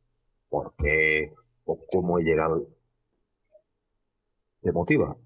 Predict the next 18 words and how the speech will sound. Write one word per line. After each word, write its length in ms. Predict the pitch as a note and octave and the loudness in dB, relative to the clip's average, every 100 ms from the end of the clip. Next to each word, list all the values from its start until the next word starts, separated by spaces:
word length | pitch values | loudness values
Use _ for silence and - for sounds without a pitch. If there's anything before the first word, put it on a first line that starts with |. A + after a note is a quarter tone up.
| - | -8
Hazlo. 340 | F#2+ E2 D2 - - - _ - | -6 -4 -4 -2 -4 -6 _ -6
¿No 100 | G#2+ | -2
te 80 | C3 | 2
motiva? 420 | A#2+ A#2+ F2+ - - _ _ - | 2 2 0 -2 -12 _ _ 0
No 120 | A2+ | 2
lo 120 | G#2 | 2
hagas. 440 | A2 C#2+ - - - _ _ _ _ _ _ _ _ _ _ _ _ _ _ _ _ _ _ _ _ _ _ _ _ _ _ _ _ _ _ _ _ _ _ _ _ | 0 -4 -8 -12 -18 _ _ _ _ _ _ _ _ _ _ _ _ _ _ _ _ _ _ _ _ _ _ _ _ _ _ _ _ _ _ _ _ _ _ _ _
Mira, 160 | G#2 G2 | -2 0
hoy, 280 | A2 B2+ A#2+ | 0 0 0
hoy 160 | A#2 | 2
escuchaba 760 | C#3 B2 A#2+ A2+ F#2+ F2+ D#2+ - _ _ _ _ _ _ - - - - - | 2 0 -2 0 0 0 -2 -8 _ _ _ _ _ _ -8 -8 -12 -14 0
de 100 | E2 | 2
una 120 | F2 | 2
amiga 400 | E2 F#2 F#2 - - _ _ _ _ - - | 0 0 0 -2 -12 _ _ _ _ -16 -6
que 60 | |
me 100 | E2 | -4
ha 40 | E2+ | -2
pasado 960 | E2+ - E2+ E2+ E2 D#2+ D2+ D2 - | -2 0 2 4 4 4 2 0 -4